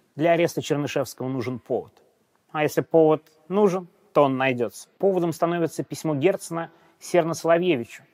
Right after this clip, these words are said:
Это был один из организаторов первой нелегальной молодежной организации в России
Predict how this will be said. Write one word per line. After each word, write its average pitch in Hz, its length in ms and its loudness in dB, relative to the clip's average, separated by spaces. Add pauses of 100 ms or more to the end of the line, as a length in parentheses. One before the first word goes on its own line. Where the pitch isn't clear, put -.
(200)
Это 170 180 -2
был 165 240 2
один 151 280 -2
из 139 100 0
организаторов 143 640 -2
первой 143 340 2
нелегальной 135 560 0
молодежной 127 540 -2
организации 120 640 -2
в 113 40 -4
России 123 560 -4